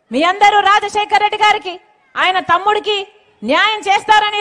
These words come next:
రాజశేఖర్ రెడ్డి బిడ్డ సంపూర్ణంగా విశ్వసిస్తుంది. ఈ రోజుటి వరకు వివేకానంద రెడ్డి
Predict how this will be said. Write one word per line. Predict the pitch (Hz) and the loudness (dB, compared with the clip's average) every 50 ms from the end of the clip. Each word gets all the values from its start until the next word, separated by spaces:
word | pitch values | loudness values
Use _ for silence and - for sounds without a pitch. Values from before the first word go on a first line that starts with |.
| 392 | 2
రాజశేఖర్ | 403 415 427 427 - 427 427 - 415 403 | 2 2 2 0 -2 -4 -4 -2 -2 -2
రెడ్డి | 403 403 392 392 | -2 -4 -4 -2
బిడ్డ | 415 403 403 403 381 | -2 0 -2 0 -2
సంపూర్ణంగా | 381 392 381 - 415 440 466 440 427 427 415 415 392 392 | -4 -4 0 0 0 0 2 0 -2 -2 -2 -2 -2 -2
విశ్వసిస్తుంది. | 381 - 403 381 370 370 349 - 330 285 233 185 - _ _ _ _ _ _ _ _ _ | -2 -2 -2 -2 -2 -4 -8 -6 -8 -8 -8 -10 -16 _ _ _ _ _ _ _ _ _
ఈ | 214 285 381 392 403 | -4 -2 -2 0 0
రోజుటి | 403 415 427 415 415 427 440 427 | 2 2 2 0 -2 -2 0 0
వరకు | 415 453 453 427 381 277 - - - _ _ _ _ _ _ _ _ _ | 0 0 0 -2 -2 -2 -4 -8 -18 _ _ _ _ _ _ _ _ _
వివేకానంద | 240 330 381 403 415 427 440 415 415 440 440 427 427 415 | -4 0 2 2 2 2 0 -2 -2 -2 -4 -2 -2 -2
రెడ్డి | 415 415 | -2 -2